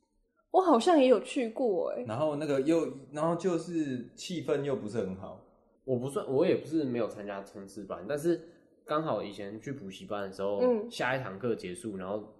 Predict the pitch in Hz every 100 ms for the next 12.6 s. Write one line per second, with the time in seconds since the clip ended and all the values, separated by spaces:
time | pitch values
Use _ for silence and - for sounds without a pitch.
0 | _ - 131 113 101 107 104 92 101 95
1 | 98 - - - 247 220 220 127 123 135
2 | 131 131 - - _ 110 110 113 110 120
3 | 147 147 113 127 117 139 143 139 143 143
4 | 139 139 135 120 104 104 101 104 98 95
5 | 101 95 104 123 127 123 107 92 98 113
6 | 104 - 110 120 113 98 98 98 95 107
7 | 107 104 104 104 104 101 107 95 104 95
8 | 95 98 95 104 - - - - - _
9 | _ _ - 127 170 156 127 - 117 143
10 | 147 139 - - _ - 139 139 139 117
11 | 113 113 123 107 107 92 - 107 104 117
12 | 101 101 95 - 92